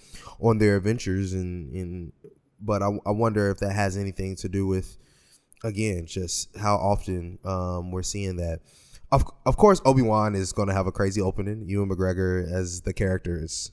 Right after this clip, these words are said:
you know, way more notorious than The Mandalorian ever was. But I think that is an important indicator of what people are interested in as well when it comes to these things.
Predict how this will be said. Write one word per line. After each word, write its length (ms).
you 120
know, 240
way 220
more 160
notorious 520
than 180
The 80
Mandalorian 560
ever 220
was. 400
But 240
I 180
think 240
that 160
is 220
an 60
important 440
indicator 600
of 420
what 220
people 240
are 120
interested 400
in 140
as 160
well 540
when 120
it 100
comes 320
to 80
these 280
things. 500